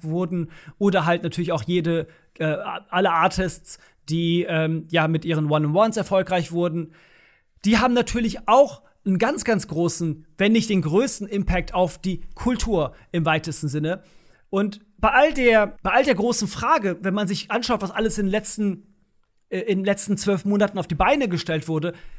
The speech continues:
ja, die Frage lautet, was kommt als nächstes? Was sind die Trends? Wohin, was kann jetzt quasi Neues entstehen?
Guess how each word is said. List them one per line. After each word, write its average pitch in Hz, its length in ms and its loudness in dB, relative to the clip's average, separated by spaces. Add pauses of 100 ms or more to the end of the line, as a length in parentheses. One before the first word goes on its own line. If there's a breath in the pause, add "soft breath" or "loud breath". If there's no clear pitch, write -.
(120)
ja, 233 180 2
die 185 80 -2
Frage 233 320 -2
lautet, 240 460 0 (280 soft breath)
was - 440 -2 (180)
kommt 240 400 -2
als - 220 -2
nächstes? 208 640 -2 (160)
Was 156 240 -2
sind 208 220 -2
die 202 120 -8
Trends? - 540 -4 (240 soft breath)
Wohin, 196 520 0 (340)
was 214 180 0
kann 294 160 0
jetzt - 180 -4
quasi 233 280 2
Neues 202 680 2 (240 loud breath)
entstehen? 156 640 -4